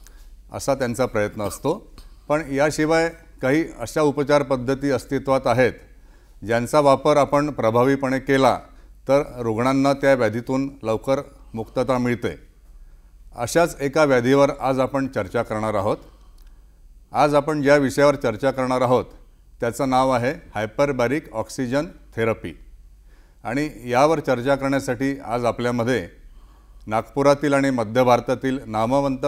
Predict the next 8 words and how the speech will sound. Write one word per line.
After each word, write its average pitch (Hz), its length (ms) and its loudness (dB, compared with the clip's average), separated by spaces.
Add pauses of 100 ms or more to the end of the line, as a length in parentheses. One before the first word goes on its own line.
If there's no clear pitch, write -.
शल्यचिकित्सक 120 800 -6 (420)
डॉक्टर 107 340 -2
प्रशांत 131 480 -2
रहाटे 117 520 -2
हे 117 60 -4
आलेले 107 320 -2
आहेत. 107 220 -4 (960)
डॉक्टर, 113 320 0